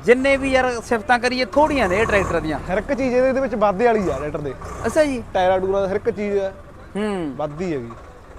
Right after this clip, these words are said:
Speaker 1: ਆ ਵੀ ਨਾਲੋਂ ਨਹੀਂ ਆਉਂਦੇ, ਇਹ ਵੀ ਬਾਈ ਨੇ ਅਲੱਗ ਹੀ ਲਵਾਤੇ
Speaker 2: ਹਾਂ।
Speaker 1: ਸਪੈਸ਼ਲ ਯਾਰ,
Speaker 2: ਬਸ ਇੱਕ
Speaker 1: ਹਨਾ?
Speaker 2: ਸ਼ੌਂਕ ਨੂੰ ਰੱਖਿਆ ਸੀ ਯਾਰ ਬਾਈ ਨੇ, ਹੋਰ ਕੁਛ ਨਹੀਂ ਹੈਗਾ।
Speaker 1: ਅੱਛਾ, ਸ਼ੌਂਕ ਨੂੰ ਰੱਖਿਆ ਹੋਇਆ ਸੀ।
Speaker 2: ਹਾਂ।
Speaker 1: ਠੀਕ ਹੈ। ਤੇ ਹੁਣ ਇਹ ਦੇਖਦੇ ਆ ਯਾਰ ਕਿਹੜਾ ਸ਼ੌਂਕੀ ਬੰਦਾ ਲੈ ਕੇ ਜਾਊ, ਹਨਾ?
Speaker 2: ਹਾਂ।
Speaker 1: ਲੈ ਮਿੱਤਰੋ, ਬੜਾ ਸੋਹਣਾ ਟਰੈਕਟਰ ਹੈ। ਤੇ ਉਸਤਾਦ ਕਿੰਨੇ ਦਾ ਦੇਵਾਂਗੇ ਹੁਣ ਆਪਾਂ, ਦੱਸ ਦੇ ਕਰਾਂ?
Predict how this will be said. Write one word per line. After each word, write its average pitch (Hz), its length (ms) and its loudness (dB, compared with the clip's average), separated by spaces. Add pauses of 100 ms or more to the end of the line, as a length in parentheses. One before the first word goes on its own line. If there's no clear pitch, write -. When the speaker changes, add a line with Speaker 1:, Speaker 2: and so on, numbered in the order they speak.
(540)
Speaker 1:
ਆ 220 180 12
ਵੀ 262 200 0
ਨਾਲੋਂ 220 360 6
ਨਹੀਂ 226 120 -4
ਆਉਂਦੇ, 226 240 4
ਇਹ 240 40 6
ਵੀ 254 120 -2
ਬਾਈ 214 220 6
ਨੇ 220 100 0
ਅਲੱਗ 226 220 4
ਹੀ 254 60 -2
ਲਵਾਤੇ 185 400 2 (200)
Speaker 2:
ਹਾਂ। 143 80 -10
Speaker 1:
ਸਪੈਸ਼ਲ 185 500 4
ਯਾਰ, 185 220 4
Speaker 2:
ਬਸ 220 60 6
ਇੱਕ 220 80 2
Speaker 1:
ਹਨਾ? 220 120 4
Speaker 2:
ਸ਼ੌਂਕ 208 280 6
ਨੂੰ 233 140 6
ਰੱਖਿਆ 226 260 4
ਸੀ 180 100 -2
ਯਾਰ 196 140 2
ਬਾਈ 190 160 2
ਨੇ, 202 100 -2
ਹੋਰ 190 180 -2
ਕੁਛ 196 200 -4
ਨਹੀਂ 160 160 -6
ਹੈਗਾ। 143 180 -8 (180)
Speaker 1:
ਅੱਛਾ, 226 120 4
ਸ਼ੌਂਕ 262 260 6
ਨੂੰ 285 140 2
ਰੱਖਿਆ 262 200 4
ਹੋਇਆ 233 160 8
ਸੀ। 156 100 -4
Speaker 2:
ਹਾਂ। 135 180 -4 (460)
Speaker 1:
ਠੀਕ 202 300 0
ਹੈ। 160 160 4 (260)
ਤੇ 254 60 6
ਹੁਣ 277 160 4
ਇਹ 311 100 2
ਦੇਖਦੇ 247 240 0
ਆ 233 40 2
ਯਾਰ 254 160 4
ਕਿਹੜਾ 311 260 4
ਸ਼ੌਂਕੀ 247 320 0
ਬੰਦਾ 196 180 4
ਲੈ 180 100 4
ਕੇ 156 100 -2
ਜਾਊ, 156 220 -2
ਹਨਾ? 262 140 0
Speaker 2:
ਹਾਂ। 135 260 -8 (800)
Speaker 1:
ਲੈ 208 180 8
ਮਿੱਤਰੋ, 220 360 4
ਬੜਾ 254 340 4
ਸੋਹਣਾ 247 200 2
ਟਰੈਕਟਰ 233 340 2
ਹੈ। 247 80 6
ਤੇ 269 100 0
ਉਸਤਾਦ 285 280 2
ਕਿੰਨੇ 311 340 6
ਦਾ 302 120 10
ਦੇਵਾਂਗੇ 254 280 6
ਹੁਣ 226 100 2
ਆਪਾਂ, 220 180 2
ਦੱਸ 208 200 2
ਦੇ 180 100 -2
ਕਰਾਂ? 135 180 -2